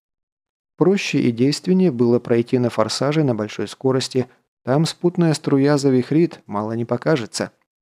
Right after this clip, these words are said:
Так и сделал. И ни хрена не вышло. Оглянулся.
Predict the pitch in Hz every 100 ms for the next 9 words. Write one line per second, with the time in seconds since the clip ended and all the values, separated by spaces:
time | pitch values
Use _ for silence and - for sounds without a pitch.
0 | _ _ _ _ 104 113 180 135 117 101
1 | 104 _ _ _ _ - 98 98 - 120
2 | 107 117 135 170 185 - 55 _ _ _
3 | _ _ _ 95 104 156 123 - - -